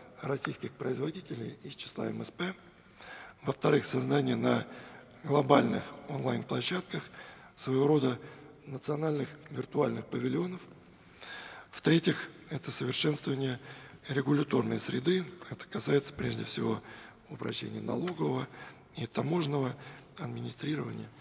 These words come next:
данной сферы. Реализация этих мер вкупе, э, с консультационной поддержкой предприятия должна обеспечить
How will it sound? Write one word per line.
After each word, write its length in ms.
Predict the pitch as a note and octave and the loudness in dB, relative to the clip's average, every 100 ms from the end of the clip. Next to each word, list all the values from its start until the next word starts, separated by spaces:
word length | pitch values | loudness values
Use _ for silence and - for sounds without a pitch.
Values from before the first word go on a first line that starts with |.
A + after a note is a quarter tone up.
| - - - | -20 -20 -16
данной 460 | E3 A#2+ B2 B2 G#2+ - | -4 0 0 -2 -4 -8
сферы. 440 | - - C#3+ A#2+ F#3 - - - - - - - - | -6 2 4 4 2 -10 -16 -14 -12 -12 -14 -16 -10
Реализация 520 | D#3+ C#3+ D3+ E3+ D#3 C3 | -2 2 6 6 6 0
этих 240 | C#3+ - | 0 0
мер 200 | E3 F3+ | 2 2
вкупе, 540 | - - - D#3 D3+ - - - - - E3 | 0 -2 2 4 2 0 -14 -16 -18 -12 -6
э, 240 | B2 A#2 | -4 -2
с 100 | - | -4
консультационной 920 | - B2 C3 - C#3+ D3 B2+ A2+ A2 - - - | -4 -6 -6 -6 -2 0 0 0 -4 -8 -6 -2
поддержкой 640 | A#2 B2 D#3+ - C#3+ A#2+ - - - - | 0 4 4 4 4 2 -8 -16 -14 -6
предприятия 560 | B2 - C3 B2+ - A2+ | -6 -2 0 2 0 -4
должна 280 | B2 D#3+ | -2 -2
обеспечить 560 | D#3 A#2+ - D3+ - | -2 -4 -4 -4 -6